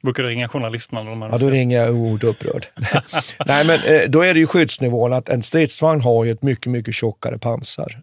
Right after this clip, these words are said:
Speaker 2: En mycket, mycket kraftigare, eh, kanon. Eh, och skjuter ju idag, eh, i-, idag, eh, numera ju, eh, så kallad pilspetsammunition, som vi har anledning att komma tillbaks till, som ju,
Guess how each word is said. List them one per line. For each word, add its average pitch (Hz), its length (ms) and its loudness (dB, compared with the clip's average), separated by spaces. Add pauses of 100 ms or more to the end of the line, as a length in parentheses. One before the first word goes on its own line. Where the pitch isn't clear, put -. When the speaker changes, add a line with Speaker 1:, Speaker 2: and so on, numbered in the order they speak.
(120)
Speaker 2:
En 123 120 0
mycket, 127 280 -2
mycket 117 260 -6
kraftigare, 82 640 -4 (960)
eh, 110 240 -2
kanon. 113 520 -6 (1160)
Eh, 123 220 2
och 127 220 0
skjuter 127 400 0
ju 127 140 2
idag, 127 480 2
eh, 127 120 -2
i-, 127 360 -6
idag, 143 560 2
eh, 120 340 -2
numera 123 640 0
ju, 62 240 -6
eh, 117 280 -6
så 120 160 -6
kallad 107 280 -6
pilspetsammunition, 113 1080 -4
som 117 140 -4
vi 113 80 -4
har 107 160 -2
anledning 113 240 -6
att - 60 -12
komma 117 180 -6
tillbaks 113 400 -4
till, 120 140 -8
som 117 220 -4
ju, 117 140 -2